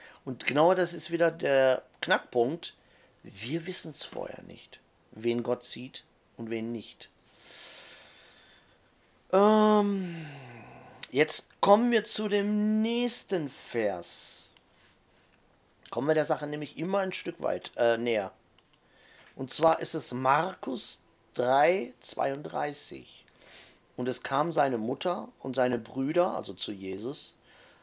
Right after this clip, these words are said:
und standen draußen, schickten zu ihm und ließen ihn rufen. Und das Volk saß um ihn,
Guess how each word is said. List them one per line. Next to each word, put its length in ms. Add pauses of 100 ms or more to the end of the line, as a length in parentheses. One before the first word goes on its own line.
(600)
und 140
standen 340
draußen, 540
schickten 420
zu 240
ihm 260
und 180
ließen 320
ihn 140
rufen. 640 (1000)
Und 140
das 140
Volk 340
saß 320
um 240
ihn, 300